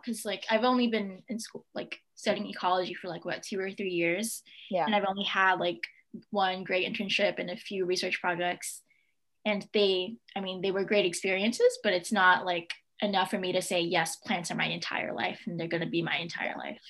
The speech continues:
Speaker 1: I just really like ecology and conservation.
Speaker 2: Yeah. <clears throat> Absolutely.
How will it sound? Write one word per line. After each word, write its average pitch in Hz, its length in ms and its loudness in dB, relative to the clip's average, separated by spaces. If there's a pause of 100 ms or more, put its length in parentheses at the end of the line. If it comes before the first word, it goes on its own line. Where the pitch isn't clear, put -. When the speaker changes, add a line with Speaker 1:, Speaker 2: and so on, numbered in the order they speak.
(120)
Speaker 1:
I 180 100 -2
just 180 260 -4
really 185 260 0
like 180 280 -2
ecology 254 380 -2
and 170 120 -2
conservation. 190 680 -2 (340)
Speaker 2:
Yeah. - 120 -6 (540)
<clears throat> - 360 -8 (400)
Absolutely. - 500 -14